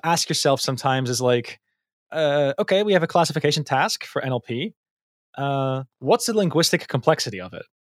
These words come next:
So, like, if I wanna say hello, how many different ways of saying hello are there?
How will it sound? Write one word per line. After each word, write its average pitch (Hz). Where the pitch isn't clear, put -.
So, -
like, 170
if 190
I -
wanna 196
say 196
hello, 135
how 196
many 220
different 156
ways 156
of 143
saying 147
hello 123
are 113
there? -